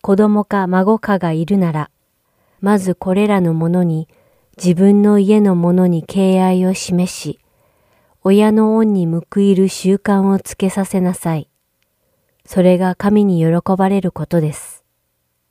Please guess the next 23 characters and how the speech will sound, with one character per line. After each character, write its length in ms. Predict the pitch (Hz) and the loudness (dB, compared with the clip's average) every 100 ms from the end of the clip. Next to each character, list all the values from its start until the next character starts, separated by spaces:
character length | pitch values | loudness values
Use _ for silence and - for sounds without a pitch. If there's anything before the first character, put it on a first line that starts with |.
| _ _ _ _ _ _ | _ _ _ _ _ _
本 260 | - 185 208 | 0 2 2
当 240 | - 208 | 2 2
の 160 | 208 202 | 4 2
や 160 | 196 | 2
も 140 | 190 196 | 2 2
め 160 | 196 | 0
で 260 | 185 175 180 _ _ _ | 0 -2 -4 _ _ _
身 140 | 190 190 | 0 4
寄 140 | 208 | 4
り 120 | 214 | 4
の 140 | 208 208 | 4 2
な 160 | 214 | 2
い 60 | 208 | 0
人 260 | - - 165 | -2 -4 -2
は、 240 | 156 156 _ _ _ _ _ _ | -4 -8 _ _ _ _ _ _
望 340 | 180 180 180 196 | 2 4 4 2
み 160 | 202 | 2
を 120 | 202 196 | 0 0
神 320 | 214 208 196 | 2 2 2
に 180 | 170 151 | 2 -2
置 120 | 151 | -4
い 40 | |
て、 300 | - 175 - | -6 -10 -10